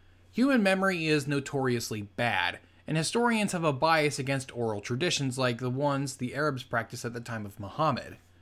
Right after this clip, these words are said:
All scientific research has shown that humans don't remember things perfectly. We tend to emphasize things that we think are important and forget the things that we don't. It's not just that modern sc-,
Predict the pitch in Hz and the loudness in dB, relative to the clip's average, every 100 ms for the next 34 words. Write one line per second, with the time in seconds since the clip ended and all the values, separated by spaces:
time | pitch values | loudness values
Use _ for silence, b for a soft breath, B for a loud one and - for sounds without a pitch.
0 | b b b b b 151 214 233 269 254 | b b b b b 4 4 4 0 -2
1 | 202 135 160 147 123 120 120 - 196 185 | -2 -2 0 0 -2 -4 -6 -4 0 0
2 | 139 139 - b b 147 139 202 226 214 | 0 -2 -8 b b 0 0 0 2 2
3 | 143 165 165 156 139 131 131 127 104 - | 0 0 2 2 2 2 0 -2 -8 -4
4 | 156 127 - 104 82 - b b b b | -2 -2 -6 -14 -16 -18 b b b b
5 | 143 233 233 180 180 165 - 156 - 156 | 2 4 4 4 0 0 2 2 2 -2
6 | 147 139 113 139 170 - 139 - 117 110 | 0 0 0 0 0 -2 -4 0 0 0
7 | 113 - 180 104 98 - - 131 147 185 | -2 -4 -4 -4 -12 -14 -8 -2 0 0
8 | 190 156 127 120 - 101 101 147 98 - | -4 -4 -2 -2 -4 -6 0 0 0 -6
9 | - - - _ _ b b b b b | -20 -20 -20 _ _ b b b b b
10 | - 131 226 269 247 202 - 170 135 147 | -10 0 4 4 6 4 4 2 4 6
11 | 151 131 - | 4 2 -6